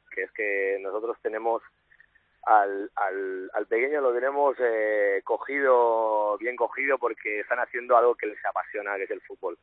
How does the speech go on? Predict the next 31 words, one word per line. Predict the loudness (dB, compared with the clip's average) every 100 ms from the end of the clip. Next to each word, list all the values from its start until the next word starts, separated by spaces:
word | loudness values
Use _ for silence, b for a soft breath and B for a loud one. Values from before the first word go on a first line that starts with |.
| -10
Entonces, | 0 0 0 -4
con | -2 -2
nosotros, | 0 -2 2 0 0 _ B B
cualquier | 0 2 4 4
cosa | 4 2
que | 2
le | 0
podemos | 0 0 0
decir, | -2 -6 -6 -2
eh, | 0 2 2 2 2 0 -2 B B B B
lo | 0 0
llevan | 4 2 2
a | -2
rajatabla. | -2 -4 2 2 2 -4 -6 -14
Pues | -12 -10
somos, | -8 -4 -6 -8 _
para | -6 -6
nos-, | -6 -10 -10 _ _ _ _ _ -14
nosotros | -10 -6 -4
con | 2 4
ellos | 6 4
tenemos | 2 0 -2
mucho, | -2 -8 0 4 4 2 0 0 0 -2 -4 -8 -14
mucho | -12 -4 0
ganado, | 4 6 6 4
porque | -2 -4 -4 -6 -6 _ _ _ -8
ellos | -4 -4
están | -6 -12
haciendo | -8 -6 -4
una | -4
actividad | -6 -6 -6 -4